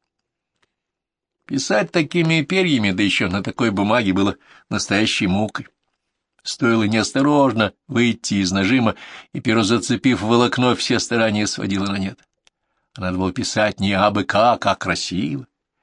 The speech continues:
без клякс и помарок, причём предмет и назывался чистописание. В старших классах писали авторучками, которые тоже надо было заправлять чернилами, почти каждый день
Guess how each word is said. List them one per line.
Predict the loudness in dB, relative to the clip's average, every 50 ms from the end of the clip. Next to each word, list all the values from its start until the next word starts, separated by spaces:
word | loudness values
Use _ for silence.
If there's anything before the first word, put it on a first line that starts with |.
| _ _ -2
без | -2 -2 -2
клякс | -2 0 2 2 4 2 2 0 -2 -4
и | -4
помарок, | -2 -2 -2 0 2 2 2 2 0 -2 -6 -12 -20 -20 -20 -20 -20 _ _
причём | -6 -2 -2 -2 -2
предмет | -2 -2 -2 0 0 -2 -2 -2
и | -2
назывался | -2 0 0 0 0 0 -2 -6 -8
чистописание. | -6 -4 -4 -4 -6 -6 -8 -8 -8 -8 -8 -10 -8 -8 -8 -8 -10 -10 -12 -14 _ _ _ _ _ _ _ _ _ _ _ _ _ _ _ _ _ _ _ _ _ _ _ _ _ _ _ _ _ _ _ _ _ _ _ _ _ _ _ _ _ _ _ _ _
В | -10
старших | -4 -2 0 2 2 2 2 2 2 0 0
классах | 0 0 0 0 0 0 -2 -4 -4
писали | -2 -2 -2 0 0 2 2 2 2 0 -2 _ _ _ _ -2
авторучками, | -2 -2 0 0 2 2 4 4 4 4 2 0 0 0 0 2 2 0
которые | -2 -2 -4 -2 0 0 0
тоже | 0 0 0 0 2
надо | 0 0 0
было | 0 0 -2 -2 -2
заправлять | -4 -6 -4 -2 -2 0 0 0 0 0
чернилами, | -2 -2 -2 0 0 2 2 2 2 2 2 0 -2 -4 -8 -14 -16 -14 -14
почти | -12 -8 -6 -4 -4 -4
каждый | -2 0 0 0 0 0 0 0
день | 2 2 0 0 -2